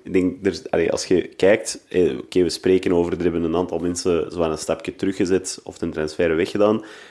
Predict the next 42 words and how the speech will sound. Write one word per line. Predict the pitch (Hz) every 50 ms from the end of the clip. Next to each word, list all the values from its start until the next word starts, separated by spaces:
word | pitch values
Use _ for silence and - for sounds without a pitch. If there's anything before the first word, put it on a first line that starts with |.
| - _ -
als | 90 -
je | - 95
zo | 90 90 85
gaat | 82 82 -
kijken | - 101 107 107 - 107
naar | 104 92 87
de | 85
lijst | 76 78 78 85 95 104 - -
dat | - 92
wij | 87 80
hebben, | 76 - 85 85 104 104 101 -
daar | - 92 80
zit | - - 98 95 -
een | - 104 92
Thibaut | - 95 87 95 98 95
Courtois | - 98 92 - - 95 95
bij, | 95 101 101 101 101 98
die | 92 87 87 85 - - _ _ _ -
toch | - 98 - -
wel | 101 92 92
weer, | 92 90 87 - - - -
allee, | 82 76 78
de | 80 82
Champions | - - 90 90 - 123 117 113 -
League | - 120 117 117 -
wint. | 113 120 135 139 - - _ - - - - - - - - _ _ _
Ehm, | - 95 92 90 90 90 90 92 90 90 87 87 - - -
daar | 92 98 87 85 -
zit, | - - 104 98 - - - - - - - _ -
eh, | 90 92 87 87 85 82 80 78 73 71 67 60 60 57 53 50 - -
allee, | - 90 95 90
daar | 92 82
zitten | - - - 104
nog | 90 87 85 95
andere | 95 110 117 113
profielen | - - 107 - - 110 110 113 117 107
bij. | - 107 110 110 113 104 - - - -
Eh, | 92 87 80
ik | - - - 95
denk | 90 87 82 82
Yannick | 80 78 87 92 90 85
Carrasco, | - 85 80 95 - - - 110 104 104 104 107 107